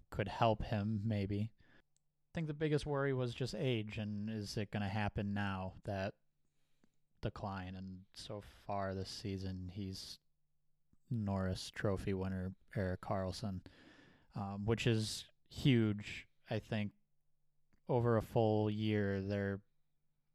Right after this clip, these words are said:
they're going to be a bit better. They should be making the playoffs. Carolina's, they're an easy one. They're, they're kinda, like,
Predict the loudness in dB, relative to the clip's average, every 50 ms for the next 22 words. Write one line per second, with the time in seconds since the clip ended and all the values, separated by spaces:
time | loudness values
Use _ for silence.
0 | _ _ _ _ _ _ -20 -20 _ 0 2 4 4 4 2 -2 _ 2 2 4
1 | 4 4 2 0 -2 -4 -2 0 0 0 0 0 0 -2 -2 0 0 0 0 2
2 | 2 2 0 0 -2 -2 0 0 0 0 0 0 0 0 0 -2 -2 -2 -4 -2
3 | -2 -2 -2 -2 -2 -2 -2 -2 -4 -4 -6 -6 -8 -12 -18 -20 -20 -20 -20 -20
4 | -20 _ _ _ -2 4 8 10 12 12 12 12 12 10 8 6 4 2 0 -4
5 | -8 -10 -10 -12 -12 -14 -18 _ _ _ _ _ _ _ _ _ _ _ _ _
6 | -20 -20 _ _ _ _ _ _ _ _ _ _ _ _ _ _ _ _ 8 10
7 | 12 12 12 12 10 10 10 10 10 10 12 10 10 10 10 10 10 8 8 6
8 | 6 6 6 6 8 8 8 8 8 8 6